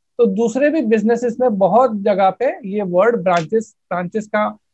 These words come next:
अ, इस्तेमाल किया जाता है। और बहुत सारे businesses जो है, वो branch system पे काम करते हैं। देखो, यहाँ पे एक example भी दिया है,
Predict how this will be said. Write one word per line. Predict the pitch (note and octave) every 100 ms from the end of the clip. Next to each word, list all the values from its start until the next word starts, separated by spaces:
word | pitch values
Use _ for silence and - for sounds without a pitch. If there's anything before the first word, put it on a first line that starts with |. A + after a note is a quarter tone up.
| _ -
अ, | - -
इस्तेमाल | E3+ G3+ G3+ G#3
किया | G#3 G3+
जाता | G3 F#3+ C4+
है। |
और | C#4
बहुत | G3+ G3 A3+
सारे | A3+ G#3+ G#3+ A3 -
businesses | F3 F3+ F#3 G#3
जो | F3+ F3+
है, | F3+
वो | B3+ B3+
branch | F3 F#3+ G#3 G3+
system | F#3+ - F3+
पे | -
काम | C#4+ G3 F3+
करते | F3+ E3+ E3+
हैं। |
देखो, | F3+ G3+
यहाँ | F3+ F#3
पे | G#3
एक | G3+
example | F3+ F#3 F#3+ G3
भी | G3 G3
दिया | F#3+
है, | F#3